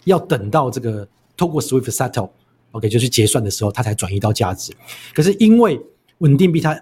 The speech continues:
某些程度上面就已经是凭证，像是我刚刚讲的支票，当它刷的同时，如果你背后的清算节制是用U S D C，它可以某，某些程度上面把清结算某一个层级的清结算，它直接就发生了，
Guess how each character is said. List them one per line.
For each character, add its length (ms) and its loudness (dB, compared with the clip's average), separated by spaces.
某 160 0
些 140 2
程 100 -2
度 120 2
上 120 -2
面 140 0
就 160 0
已 20 -4
经 120 -8
是 80 -8
凭 180 -12
证， 160 -6
像 140 -6
是 80 -6
我 60 -4
刚 100 -6
刚 60 -2
讲 120 -8
的 80 -20
支 160 -12
票， 240 -4
当 140 0
它 100 0
刷 400 0
的 80 -2
同 220 -4
时， 120 -8
如 140 2
果 100 2
你 100 -4
背 260 0
后 100 -8
的 80 -8
清 180 -4
算 180 -2
节 200 -8
制 220 -8
是 160 -8
用 180 0
U 180 0
S 120 -6
D 80 -6
C， 260 -6
它 120 -2
可 80 0
以 20 4
某， 220 -2
某 120 -2
些 120 2
程 120 -2
度 80 4
上 160 0
面 200 0
把 120 0
清 320 2
结 200 4
算 260 0
某 200 2
一 60 0
个 160 2
层 220 -2
级 100 -2
的 80 -2
清 160 0
结 160 -2
算， 240 -2
它 100 -2
直 180 0
接 120 4
就 100 2
发 160 -2
生 180 -4
了， 140 -8